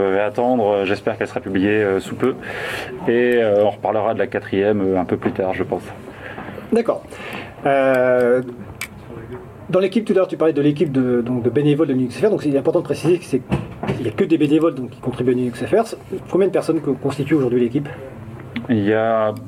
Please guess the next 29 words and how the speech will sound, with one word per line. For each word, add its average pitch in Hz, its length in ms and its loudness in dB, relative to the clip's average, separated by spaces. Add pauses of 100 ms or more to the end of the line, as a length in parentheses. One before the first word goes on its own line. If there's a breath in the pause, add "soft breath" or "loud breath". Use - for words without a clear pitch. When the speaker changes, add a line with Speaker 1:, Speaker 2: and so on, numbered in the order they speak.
Speaker 1:
globalement 123 720 4
vingt, 123 280 0
trente 127 320 0
personnes 131 380 0
qui 113 140 -12
contribuent 117 640 2
à 110 60 2
l'équipe. 110 440 0
C'est - 280 -2
assez, 107 380 0
euh, 117 560 4
varié. 104 400 0
Euh, 127 840 4 (540 loud breath)
on 107 100 4
doit 107 180 6
être, 113 260 2
euh, 107 800 6
une 120 140 4
à 110 60 2
deux 113 120 2
personnes 123 520 2
pour 110 140 0
gérer 110 320 2
la 110 120 0
partie, 104 320 -4
euh, 104 580 6
administration 107 540 -2
des 101 100 2
serveurs. 117 720 0